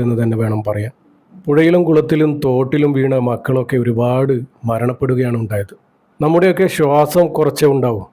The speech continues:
വെള്ളത്തിൽ മുങ്ങിയാലുള്ള അവസ്ഥ പിന്നെ പറയേണ്ടതില്ല. അപ്പോൾ എല്ലാവരും മക്കളെ ശ്രദ്ധിക്കുക, ശ്രദ്ധിക്കുന്നില്ല എന്നല്ല പറയുന്നത്. ഒന്നുകൂടെ നമ്മൾ കരുതലായി ശ്രദ്ധിക്കുക. പടച്ച റബ്ബ് നമ്മുടെ മക്കളെയൊക്കെ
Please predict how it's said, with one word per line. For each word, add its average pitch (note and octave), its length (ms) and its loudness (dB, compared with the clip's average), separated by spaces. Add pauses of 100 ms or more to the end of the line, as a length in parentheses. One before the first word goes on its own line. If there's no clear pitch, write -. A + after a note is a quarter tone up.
(260)
വെള്ളത്തിൽ D#3 460 0
മുങ്ങിയാലുള്ള C#3 600 0
അവസ്ഥ B2+ 320 -4
പിന്നെ A#2+ 180 0 (100)
പറയേണ്ടതില്ല. A#2 580 -2 (640)
അപ്പോൾ B2 200 -4
എല്ലാവരും C3 420 0
മക്കളെ B2+ 340 -2
ശ്രദ്ധിക്കുക, B2 400 -2 (140)
ശ്രദ്ധിക്കുന്നില്ല C3 580 -2 (140)
എന്നല്ല B2 360 0
പറയുന്നത്. A2+ 380 -4 (600)
ഒന്നുകൂടെ E3+ 440 4
നമ്മൾ B2+ 220 0 (260)
കരുതലായി A#2+ 580 0 (280)
ശ്രദ്ധിക്കുക. A#2 460 -2 (560)
പടച്ച A#2+ 240 -4
റബ്ബ് A#2 220 -2
നമ്മുടെ A#2+ 360 0
മക്കളെയൊക്കെ A#2 560 -4